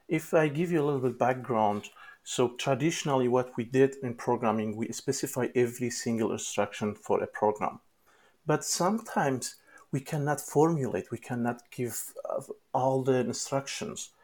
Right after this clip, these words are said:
For example, if I'm going to analyze some pictures about, like,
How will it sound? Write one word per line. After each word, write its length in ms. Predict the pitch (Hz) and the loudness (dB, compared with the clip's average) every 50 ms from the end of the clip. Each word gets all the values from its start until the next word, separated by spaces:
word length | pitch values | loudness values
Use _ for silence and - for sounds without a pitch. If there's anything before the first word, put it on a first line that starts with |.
| _ _ _ - - - - _ | _ _ _ -20 -20 -20 -20 _
For 180 | - - 151 151 | -2 0 2 2
example, 760 | 143 131 131 156 180 202 196 - 165 143 127 120 117 - - - _ _ _ _ _ _ _ | 2 2 2 2 2 0 0 2 4 6 6 6 4 0 -4 -12 _ _ _ _ _ _ _
if 560 | - 139 139 139 131 - - - - - - - - _ _ | 0 2 2 2 0 -2 -6 -10 -10 -12 -14 -16 -20 _ _
I'm 240 | - 127 127 127 131 | 2 2 2 0 0
going 360 | 120 139 147 160 160 151 135 - | 0 0 0 0 -2 -4 -8 -6
to 540 | - 143 135 131 127 127 123 120 117 - - _ _ _ _ - | -2 0 2 2 4 4 2 2 0 -2 -6 _ _ _ _ 0
analyze 880 | 135 147 170 175 170 160 143 127 123 123 117 113 - - - - - - - | 0 2 2 2 2 4 4 4 4 4 2 0 -2 -4 -6 -8 -10 -12 -12
some 640 | - - - 135 127 123 123 120 117 113 - - _ | -10 -4 0 2 2 2 2 2 -2 -2 -4 -8 _
pictures 680 | - - 156 147 - - - - - - - - - - - | -4 -4 -4 -2 -2 -4 -4 -4 -4 -4 -8 -12 -14 -12 -12
about, 380 | - - - 107 107 107 104 - - - - - | -12 -4 0 0 0 0 0 -4 -10 -18 -6 -2
like, 180 | - 95 - - | -2 0 0 -2